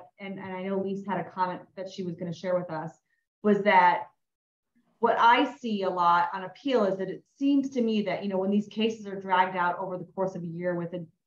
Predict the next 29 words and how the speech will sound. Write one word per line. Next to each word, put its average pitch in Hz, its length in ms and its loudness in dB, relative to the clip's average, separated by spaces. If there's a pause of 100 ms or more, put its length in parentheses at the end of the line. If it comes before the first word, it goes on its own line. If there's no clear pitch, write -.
(160)
trial 175 360 2
date 175 280 -4
spread 170 260 -2
out, 160 320 2 (420)
that 180 360 4
sometimes 269 500 0
the 208 60 -4
judge 202 520 0
basically 190 880 -4 (440)
is 196 180 -4
making 247 540 2
up 220 180 2
their 202 160 0
mind 190 420 2
kind 220 140 -4
of 214 140 -4
early 233 320 4
in 190 80 2
the - 100 -4
case, 170 400 -4
and 214 80 0
they're 220 100 2
not 247 240 4
really 247 340 0
necessarily 220 580 2
paying 208 320 0
attention. 202 520 -4
Like, 214 220 2
the, - 140 0